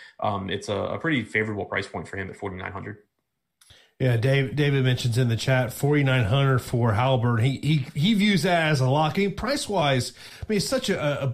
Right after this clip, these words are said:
Speaker 2: potentially a great value. It, like, a-, as you mentioned, does he get those points that you're expecting? Another question we got in the, in the chat was about Kendrick Nunn, sixty-two hundred on D K.
Speaker 1: Yeah, um, so for Nunn, a lot depends on, on Butler and Herro. I-, if they're both in,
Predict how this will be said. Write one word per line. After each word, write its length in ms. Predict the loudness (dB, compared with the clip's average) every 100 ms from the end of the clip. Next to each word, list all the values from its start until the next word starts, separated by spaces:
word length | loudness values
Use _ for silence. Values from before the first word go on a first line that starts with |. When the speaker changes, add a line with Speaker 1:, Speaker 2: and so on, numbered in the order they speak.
| -6
Speaker 2:
potentially 640 | -6 -6 -4 -2 0 0
a 40 | 2
great 280 | 2 0 0
value. 560 | 0 2 2 2 0 0
It, 200 | -2 0
like, 320 | -2 -2 -2
a-, 260 | -2 -2
as 200 | 0 2
you 80 | 2
mentioned, 360 | 2 0 -4 -10 -16 -20 -16 -2
does 220 | 0 2
he 60 | 0
get 200 | 0 0
those 200 | -2 0
points 300 | 0 0 0
that 140 | 0
you're 120 | 0
expecting? 440 | -2 -2 -2 0 0
Another 220 | 0 0
question 320 | -2 -2 0
we 40 |
got 260 | 0 0 0
in 160 | 0 0
the, 120 | -2
in 160 | -2
the 140 | 0 0
chat 340 | 0 -2 0
was 180 | 0 0
about 300 | 0 -2 -4
Kendrick 360 | -2 0 0 0
Nunn, 440 | 0 2 2 0 -4 -18 -18 -10
sixty-two 840 | -8 -4 -2 -2 -4 -6 -2 0
hundred 280 | 0 0 0
on 140 | 0
D 140 | -2
K. 280 | -4 -6 -8 -14 _ _ _
Speaker 1:
Yeah, 260 | 0 2 2
um, 160 | 0 0
so 200 | 0 0
for 140 | 0
Nunn, 380 | 2 2 2 0
a 140 | -2
lot 340 | 0 2 0 -2
depends 300 | -2 -2 -2
on, 240 | -2 -4
on 180 | -6 -4
Butler 300 | -4 -4 -6
and 100 | -6
Herro. 320 | -6 -6 -4
I-, 160 | -6 -4
if 200 | -4 -2
they're 120 | -2
both 360 | 0 0 0 -2
in, 400 | -2 -2 -4